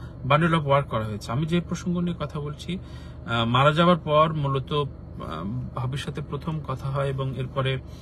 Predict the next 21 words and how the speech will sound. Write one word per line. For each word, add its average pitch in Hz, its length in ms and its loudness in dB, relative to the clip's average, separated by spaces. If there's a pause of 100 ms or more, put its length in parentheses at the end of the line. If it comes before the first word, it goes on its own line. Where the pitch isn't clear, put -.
(440)
বা, 135 140 -2
আহ, 98 640 -2
বা 123 160 -4
আমি 123 100 0
বলি 131 180 0
যে 131 80 -4
একটা 131 160 -6
স্টেটমেন্ট 135 680 -6
দেন, 139 360 -4
একটা, - 240 -12
আহ, 71 720 -10
একটু - 180 -12
জরুরি। 127 340 -4
তো, 143 280 -6 (640)
আহ, - 100 -12
আরিক 113 540 0
অর্থাৎ, 117 240 -4
উম, - 360 -10 (360)
আহ, - 280 -12
খালিদ 123 260 -2
ভাইয়ের 120 220 2